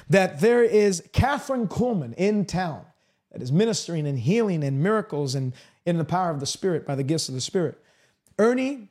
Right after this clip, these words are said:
says to his wife, Linda, "I'll stop convincing you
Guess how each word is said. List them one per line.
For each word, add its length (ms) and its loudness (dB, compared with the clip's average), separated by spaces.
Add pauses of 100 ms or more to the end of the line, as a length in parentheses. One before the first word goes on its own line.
(100)
says 380 -4
to 180 -4
his 300 -2
wife, 360 -2
Linda, 540 0
"I'll 160 4
stop 560 -4
convincing 720 -2
you 320 0